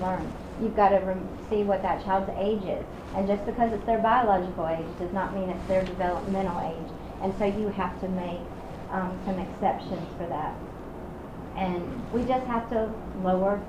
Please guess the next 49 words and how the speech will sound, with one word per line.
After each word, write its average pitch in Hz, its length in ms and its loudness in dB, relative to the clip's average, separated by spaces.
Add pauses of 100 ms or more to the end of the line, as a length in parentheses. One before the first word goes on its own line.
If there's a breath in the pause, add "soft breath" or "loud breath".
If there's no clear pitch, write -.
the 233 60 0
bar. 294 380 4 (400)
A - 80 -8
quick 320 240 4
illustration 240 680 4
that 190 100 4
I 190 140 4
think 214 160 0
just 190 240 2
sums 214 260 0
it 202 80 2
up 185 160 4
the 190 80 -2
best 190 240 6 (100)
for 190 100 -2
me. 170 280 -2 (400)
And 202 280 6
it, 202 160 0
it's - 760 -6
kind 226 220 4
of 226 80 2
a - 60 -6
silly 226 220 4
one, 180 260 0
but 185 120 4
a 190 100 2
few 226 140 -2
years 226 200 2
ago 208 240 4
we 202 80 2
went 202 140 2
on 190 120 0
a 185 140 0 (220)
girls' 233 340 4
trip 196 220 2
and 196 120 -2
we 190 80 -2
went 208 260 -2
to 214 80 -4
New 202 180 0
York 196 280 6
and 196 100 -2
we 190 80 -2
were 190 100 0
gonna 190 220 -2
go 185 120 -2
to 185 60 -2
the 180 100 -2
Rockefeller 190 720 -2